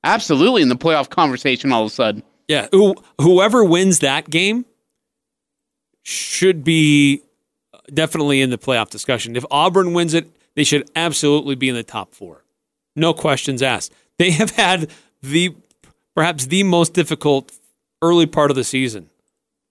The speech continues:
Speaker 1: Georgia
Speaker 2: They've already knocked off the eleventh ranked Oregon. They've knocked off seventeenth ranked Texas A and M,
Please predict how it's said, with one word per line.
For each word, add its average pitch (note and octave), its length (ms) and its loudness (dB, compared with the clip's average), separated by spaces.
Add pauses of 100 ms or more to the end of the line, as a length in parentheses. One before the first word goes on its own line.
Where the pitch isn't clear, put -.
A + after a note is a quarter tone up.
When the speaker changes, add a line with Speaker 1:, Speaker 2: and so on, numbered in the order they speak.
(1040)
Speaker 1:
Georgia D#3 180 2
Speaker 2:
They've D3 80 0
already F3 180 4
knocked F3 300 0
off D#3 280 0
the C#3+ 100 -2
eleventh D#3 340 -2
ranked D#3+ 280 -2
Oregon. D#3+ 500 2 (180)
They've B2 160 -10
knocked C3+ 320 -2
off B2+ 180 0
seventeenth E3 560 -4
ranked D3 240 -2
Texas - 420 -8
A C3 140 -2
and A#2+ 120 -2
M, D3+ 260 -2